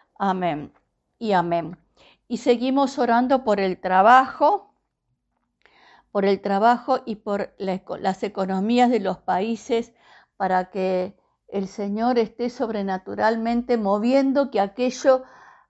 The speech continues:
que hace que las circunstancias parece que quedan, que, que limita el, el movimiento de cada, de cada una de las situaciones. Señor, activa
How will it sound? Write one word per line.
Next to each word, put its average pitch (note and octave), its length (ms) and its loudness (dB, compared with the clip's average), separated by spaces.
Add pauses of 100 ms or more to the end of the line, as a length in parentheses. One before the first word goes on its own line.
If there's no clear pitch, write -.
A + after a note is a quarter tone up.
(360)
que G3 220 -8
hace A#3 380 -2
que A3 100 -6
las G#3 200 -2
circunstancias A#3 800 -6
parece A3+ 500 -2
que G#3+ 180 -6
quedan, A3+ 400 -2 (400)
que, F#3+ 420 -6
que G#3 120 -4
limita C#4 920 2 (380)
el, G3 340 -6
el G3+ 180 -4
movimiento G#3 720 -2
de F#3+ 200 -2
cada, A3 400 4 (340)
de G3 100 -10
cada G#3 300 -2
una G#3 240 -4
de G3+ 100 -2
las F#3+ 180 -4
situaciones. F3+ 760 -10
Señor, A3 560 -2
activa C#4+ 800 -2